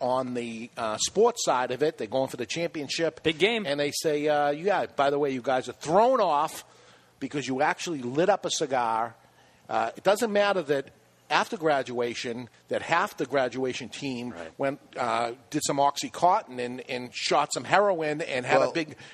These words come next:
Speaker 1: party after and drank till they were, uh, you know, couldn't even see any longer.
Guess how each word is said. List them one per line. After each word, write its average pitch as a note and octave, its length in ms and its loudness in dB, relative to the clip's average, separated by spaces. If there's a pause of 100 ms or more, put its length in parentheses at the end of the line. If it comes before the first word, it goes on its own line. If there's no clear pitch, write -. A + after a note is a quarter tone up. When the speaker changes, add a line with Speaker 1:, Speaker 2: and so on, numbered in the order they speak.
(120)
Speaker 1:
party F3+ 460 2
after D3+ 360 0
and C3 140 -4
drank D#3+ 400 0
till E3+ 160 0
they D3 140 2
were, C#3 220 0 (260)
uh, B2 400 2 (100)
you D3+ 100 -4
know, C3 120 0
couldn't F#3 260 0
even C#3 180 -6
see B3+ 320 2
any D#3+ 200 0
longer. C3+ 480 0